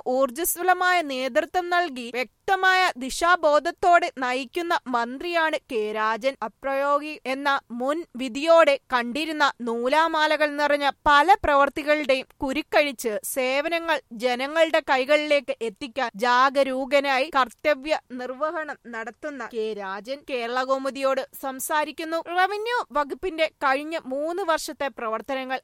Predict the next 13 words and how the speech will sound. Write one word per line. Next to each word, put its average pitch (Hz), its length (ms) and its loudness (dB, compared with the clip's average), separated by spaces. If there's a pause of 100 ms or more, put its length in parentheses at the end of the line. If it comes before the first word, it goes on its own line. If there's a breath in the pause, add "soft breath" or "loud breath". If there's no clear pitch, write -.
(100)
എങ്ങനെ 247 380 -6
വിലയിരുത്തുന്നു? 214 640 -6 (120)
ഈ 466 120 0 (140)
സർക്കാർ 247 400 -4 (300)
അധികാരത്തിലെത്തിയ 294 880 -2 (100)
ശേഷം 226 380 -6
ഉയർത്തിപ്പിടിച്ച 330 600 0 (140)
പ്രധാന 302 380 2 (340)
തലവാചകം 247 720 0 (160)
എല്ലാവർക്കും 269 720 -2
ഭൂമി, 214 420 -6
എല്ലാ 262 340 -2
ഭൂമിക്കും 233 520 -6